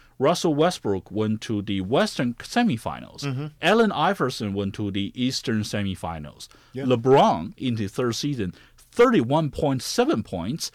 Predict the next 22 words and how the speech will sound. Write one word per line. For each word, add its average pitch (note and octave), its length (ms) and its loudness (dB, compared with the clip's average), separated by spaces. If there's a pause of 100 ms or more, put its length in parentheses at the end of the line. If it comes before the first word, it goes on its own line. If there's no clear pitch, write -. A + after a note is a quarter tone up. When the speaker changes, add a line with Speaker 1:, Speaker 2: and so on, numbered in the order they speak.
(240)
Speaker 1:
went D3+ 360 2
to B2+ 240 0
the B2 300 0 (220)
Eastern F#3 380 0
semifinals E3 1000 -2
and C#3+ 280 -2
had A#2 380 -6
one D#3+ 160 0
of D#3 80 -2
his D3+ 120 -4
signature E3+ 560 -2
games, D3 360 -4 (240)
forty-eight F3 500 6
points A#2+ 380 0
in G#2 160 0
Game C#3+ 280 2
Six C3+ 360 -4
against A2 300 -4
the A2 80 -4
Detroit A2 360 -4
Pistons, - 480 -6
Speaker 2:
Yeah. F2+ 200 -12